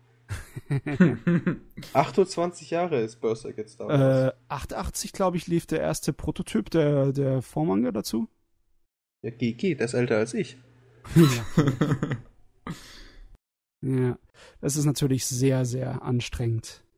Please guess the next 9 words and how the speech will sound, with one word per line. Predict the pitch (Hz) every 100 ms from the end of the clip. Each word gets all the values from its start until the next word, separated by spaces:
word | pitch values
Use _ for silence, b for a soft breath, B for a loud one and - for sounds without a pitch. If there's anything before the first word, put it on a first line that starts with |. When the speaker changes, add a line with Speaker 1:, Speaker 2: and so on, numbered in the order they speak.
| b b b _ _ _ _ _ _ _ -
Speaker 2:
Ja, | 151
also | 151
Speaker 1:
Ah. | 151
Speaker 2:
sagen | - 165
wir | 160
so, | 165 147
weil | 147
ich | 139 - 143
damals, | 131 143 156 147 180 - - -